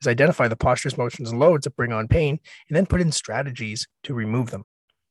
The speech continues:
Three questions someone can ask themselves. First off is, what causes your pain? What brings on pain? Another question could be, what removes pain? What makes it feel better? And then the third question to ask is, do you have good days and bad days?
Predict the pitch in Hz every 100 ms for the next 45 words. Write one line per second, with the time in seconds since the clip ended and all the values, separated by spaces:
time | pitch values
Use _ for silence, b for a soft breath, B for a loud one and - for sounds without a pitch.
0 | _ _ _ B B B - 214 208 196
1 | 202 160 151 143 127 120 - 127 - 120
2 | 120 - - 151 143 131 139 123 - -
3 | _ _ _ _ _ - 180 - 151 139
4 | 135 120 104 113 120 147 135 123 107 107
5 | 107 113 - _ _ _ _ _ _ _
6 | _ _ _ - 127 143 - 135 165 131
7 | 120 117 120 135 _ _ _ _ _ _
8 | - 123 120 147 190 - 104 113 - -
9 | 113 - 127 113 117 113 - _ _ _
10 | _ _ _ _ _ _ _ - 160 156
11 | 233 233 208 - 135 131 - 135 - 240
12 | 180 156 143 135 127 113 104 104 - -